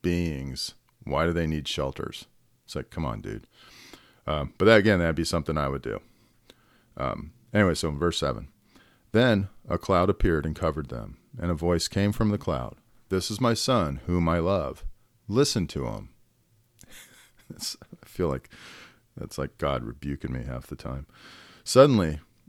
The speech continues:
when they looked around, they no longer saw anyone with them except Jesus. As they were coming down the mountain, Jesus gave them orders not to tell anyone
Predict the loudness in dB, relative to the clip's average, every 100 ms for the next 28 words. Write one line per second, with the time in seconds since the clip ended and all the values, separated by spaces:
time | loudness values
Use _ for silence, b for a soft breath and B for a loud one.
0 | -2 2 4 4 4 4 2 2 -2 -8
1 | _ _ 0 4 6 6 6 4 4 2
2 | 2 2 2 -2 -4 0 0 0 -2 -2
3 | -4 -4 -10 -10 -14 _ -14 -10 -6 -8
4 | -6 -8 -6 -8 -12 -14 -16 _ _ _
5 | _ _ _ _ _ b b b b 2
6 | 6 6 6 4 4 4 4 4 2 0
7 | 0 -4 -8 -14 _ -4 -2 -2 -4 0
8 | 0 2 0 2 2 0 -2 -4 -4 -4
9 | -2 0 0 -2 -4 -6 -8